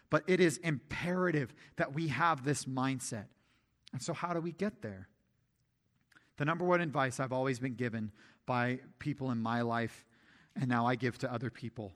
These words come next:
is to continually cultivate your relationship with Jesus and see more and more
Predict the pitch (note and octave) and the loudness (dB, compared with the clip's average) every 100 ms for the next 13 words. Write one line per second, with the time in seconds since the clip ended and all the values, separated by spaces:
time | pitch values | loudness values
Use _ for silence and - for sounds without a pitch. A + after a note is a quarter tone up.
0 | _ - B2 D3+ - C3+ - E3 E3 D#3+ | _ -10 -6 -6 -4 -6 -4 -4 0 2
1 | D#3 D3+ - D#3 D3+ D3 C#3+ C3 B2+ C3 | 0 -2 -6 -6 -4 -4 -4 -2 -2 0
2 | A#2 B2 A#2+ C#3 D3 B2+ A2 D3+ D3+ A#2+ | 0 -2 -4 -6 -6 -8 -6 -6 -2 -2
3 | A2 - - - E3 D3+ - G3 G3 F#3+ | -4 -8 -18 -4 -2 0 0 2 2 2
4 | G#3 C#3+ D#3 E3 F3 - D3 C3 E3+ D#3+ | 2 2 4 4 4 2 0 0 0 2
5 | A#2+ | 2